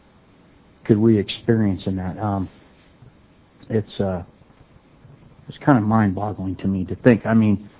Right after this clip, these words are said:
we look at everything we do during the course of a day, and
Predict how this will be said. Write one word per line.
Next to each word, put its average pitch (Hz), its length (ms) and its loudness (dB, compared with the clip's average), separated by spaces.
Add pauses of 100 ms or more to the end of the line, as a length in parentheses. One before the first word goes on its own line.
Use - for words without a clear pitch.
(1120)
we 135 80 12
look 143 200 10
at 135 60 4
everything 131 440 8
we 120 100 6
do 123 340 8
during 113 240 6
the 104 60 0
course 127 340 4
of 104 80 -4
a 104 40 0
day, 104 480 8 (1080)
and 104 460 0